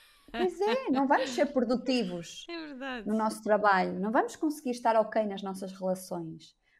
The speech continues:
Speaker 1: Portanto, necessidades básicas sempre a começar por aí.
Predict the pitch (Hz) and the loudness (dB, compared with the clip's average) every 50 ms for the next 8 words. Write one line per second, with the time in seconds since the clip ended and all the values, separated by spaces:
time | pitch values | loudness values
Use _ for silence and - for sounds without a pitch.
0 | _ _ _ 220 214 - 247 262 294 294 - 285 240 247 247 247 240 - 190 214 | _ _ _ -4 -2 0 2 0 0 2 0 0 0 2 0 -2 -2 -2 0 2
1 | 214 214 233 233 226 240 240 247 240 240 - - - - - 262 262 269 277 277 | 2 4 2 0 -2 -2 -2 -2 -4 -4 -6 -12 -14 -2 0 2 2 4 2 0
2 | - 277 277 - _ _ _ _ _ _ 214 214 - 220 220 214 - 233 226 214 | -2 -8 -10 -12 _ _ _ _ _ _ -14 -10 -8 -8 -10 -6 -6 -6 -6 -6
3 | - 214 202 180 170 151 147 | -6 -6 -4 -4 -6 -6 -10